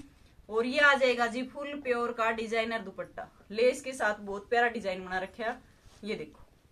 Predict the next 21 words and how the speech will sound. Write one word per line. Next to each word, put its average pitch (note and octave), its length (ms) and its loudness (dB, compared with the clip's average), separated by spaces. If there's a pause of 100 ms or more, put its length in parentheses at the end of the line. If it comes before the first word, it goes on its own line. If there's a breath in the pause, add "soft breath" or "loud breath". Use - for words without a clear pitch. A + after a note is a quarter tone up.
(1700)
क्रोशिया C4+ 420 -2
तो C4 100 -2
है, C4+ 320 -2
इसके B3+ 300 -4 (200)
अंदर B3+ 260 0
भी C4 120 -4
डिजाइन B3 360 -2
कर B3+ 80 -2
रखा C4 300 0
है C4+ 180 4
और A#3 220 -2 (200)
चारों C4 360 6
साइड A#3+ 300 2
ये A#3+ 140 0
वाली A#3+ 220 4
क्रोशिया A#3+ 380 -2
लेस G3 260 -6
मिलेगी, D#3+ 340 -10
बहुत F#3 360 -8
सुंदरी - 420 -14 (220)
कति - 260 -14